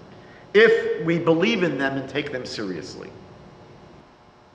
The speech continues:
I want to emphasize that even though most sources do not accept the approach of Maimonides and do insist that there are real occult spiritual forces in the world,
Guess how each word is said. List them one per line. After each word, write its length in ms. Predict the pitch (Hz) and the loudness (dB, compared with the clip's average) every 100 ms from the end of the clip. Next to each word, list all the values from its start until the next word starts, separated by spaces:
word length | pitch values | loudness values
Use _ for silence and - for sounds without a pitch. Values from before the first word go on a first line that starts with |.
| _ 143 | _ -12
I 40 | |
want 320 | 156 220 226 | -2 0 2
to 60 | 185 | 0
emphasize 640 | 214 190 - 139 127 127 | -2 -4 -2 2 4 2
that 140 | 139 | 0
even 340 | 156 214 196 160 | -4 -2 -2 4
though 440 | 170 165 147 139 | 8 8 8 4
most 480 | 143 185 190 - - | 4 4 4 0 -4
sources 800 | 160 160 156 107 98 92 - - - _ _ | 4 4 4 -2 -6 -8 -14 -18 -20 _ _
do 120 | 143 | -8
not 260 | 135 190 208 | 2 4 4
accept 460 | - - 175 170 | 0 0 2 2
the 100 | 165 | 0
approach 380 | 151 - 147 143 | -2 2 0 0
of 60 | 139 | -4
Maimonides 840 | 123 117 110 95 78 - - - - - - - - | -4 -2 -2 -4 -10 -14 -18 -20 -20 -20 -20 -20 -10
and 160 | 127 127 | -10 -4
do 200 | 190 220 | -2 0
insist 540 | 165 - 165 151 107 | -4 -4 0 0 -2
that 140 | 123 | -6
there 160 | 131 123 | -4 2
are 200 | 147 160 | 4 4
real 640 | 135 143 156 151 147 - - - - - - - - _ _ _ _ | 4 4 4 4 0 -6 -12 -16 -20 -20 -20 -20 -20 _ _ _ _
occult 500 | - - 160 170 170 | -10 -2 4 4 4
spiritual 540 | - - 156 156 156 139 | -6 -2 0 0 -2 -6
forces 460 | - 139 139 135 | -4 -2 -2 -4
in 140 | 120 123 | -8 -8
the 80 | |
world, 560 | 117 131 110 - - - | -4 0 0 0 -6 -14